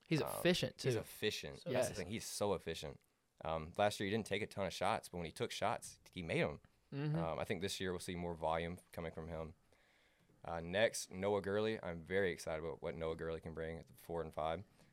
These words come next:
Speaker 2: Um, I think you'll see mixed match lineups. Sometimes he'll be at the four, sometimes he'll be at the five, depending on the lineup. Um, with Gurley, look for him to, like,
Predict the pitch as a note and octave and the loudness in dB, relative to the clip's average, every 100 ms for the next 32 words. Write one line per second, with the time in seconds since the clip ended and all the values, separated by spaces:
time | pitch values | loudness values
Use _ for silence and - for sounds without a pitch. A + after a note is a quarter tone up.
0 | - - - D#2+ D#2+ D#2 - - G#2+ G2 | -20 -18 -8 -4 -4 -6 -8 -6 -6 -4
1 | F#2+ F2+ F2+ - F2+ F2+ F2 E2+ E2+ E2 | -2 0 0 -2 -2 0 0 0 0 -2
2 | - - - F#2 G2+ E2 E2 E2+ - F2 | -6 -8 -4 0 0 -2 -2 -4 -4 -2
3 | E2 F2 E2+ E2 E2+ D#2 D2+ - D2+ D#2+ | -2 -2 -2 -2 -2 -6 -4 0 0 0
4 | - D#2+ D#2+ D#2+ D#2+ D#2+ E2 E2 - _ | -2 -4 -2 -4 -4 -2 -4 -6 -10 _
5 | _ _ _ _ _ F2 E2+ E2 D#2+ D2+ | _ _ _ _ _ -4 -2 0 -2 -6
6 | - G2 F2 F2 G2 G#2+ A2+ A2+ _ _ | -6 -6 -4 2 4 6 4 2 _ _
7 | _ _ _ _ - A#2+ B2+ C#3 C3 C3 | _ _ _ _ -2 -2 2 2 4 4
8 | C3+ B2 A2+ F#2+ | 2 4 6 4